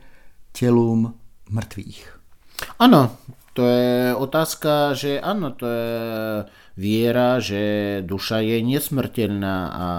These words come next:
Speaker 2: a táto modlitba bola, a ona sa trochu odlišuje. Hovoríme o, v, v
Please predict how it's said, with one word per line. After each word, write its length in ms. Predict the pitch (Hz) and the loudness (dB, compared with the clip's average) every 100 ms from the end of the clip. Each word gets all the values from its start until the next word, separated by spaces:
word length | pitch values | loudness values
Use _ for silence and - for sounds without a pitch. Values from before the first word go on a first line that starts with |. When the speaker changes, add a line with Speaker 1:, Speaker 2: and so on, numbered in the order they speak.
| 87 - - - - | -6 -12 -20 -20 -14
Speaker 2:
a 320 | 87 90 90 | -8 -4 -4
táto 320 | 101 107 104 | -2 -2 -2
modlitba 800 | 101 117 123 127 110 113 110 107 | 0 0 0 -2 -2 0 2 2
bola, 560 | 92 101 101 101 95 - - - | 0 -2 2 2 0 -4 -18 -20
a 320 | - 92 95 | -6 -2 0
ona 160 | 101 107 | 2 0
sa 400 | 104 110 104 101 - - | 0 2 0 -2 -12 -20
trochu 400 | - 107 104 113 | -2 0 0 -4
odlišuje. 880 | - 147 135 135 131 135 120 117 - | 2 2 4 0 0 -2 0 -2 -4
Hovoríme 720 | 117 123 127 123 123 123 120 | -2 2 2 2 4 2 0
o, 80 | 120 | -2
v, 380 | 101 110 113 | -4 0 2
v 20 | 107 | 2